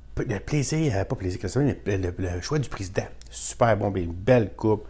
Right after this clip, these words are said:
de qualité, cinq cents grammes pour quatre piastres.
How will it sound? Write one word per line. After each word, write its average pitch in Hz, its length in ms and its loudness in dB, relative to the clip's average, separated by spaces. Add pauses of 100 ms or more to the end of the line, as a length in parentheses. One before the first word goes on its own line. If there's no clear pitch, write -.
(460)
de 101 80 0
qualité, 101 720 2
cinq 139 320 2
cents - 240 2
grammes 104 320 0
pour - 240 -12
quatre - 180 -4
piastres. - 440 -4